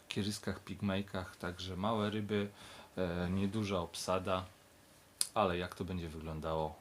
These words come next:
no na razie ciężko to widzę. E, mam co prawda już sześć rozbór galaksy w tym zbiorniku i będę,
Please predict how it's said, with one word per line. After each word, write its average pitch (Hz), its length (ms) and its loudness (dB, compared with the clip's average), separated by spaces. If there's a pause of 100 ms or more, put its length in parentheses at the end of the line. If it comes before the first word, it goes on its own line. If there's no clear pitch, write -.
no 69 360 0 (160)
na 101 180 0
razie 95 240 0
ciężko - 420 -4
to 80 160 -6
widzę. 76 300 -10 (760)
E, 90 400 2 (1120)
mam 135 180 0
co - 140 -2
prawda 87 340 0
już 82 160 -2
sześć - 480 0
rozbór 85 440 -2
galaksy 82 420 -4
w - 80 -14
tym 85 380 -6 (140)
zbiorniku 92 640 -4
i 90 140 -2
będę, 92 520 -4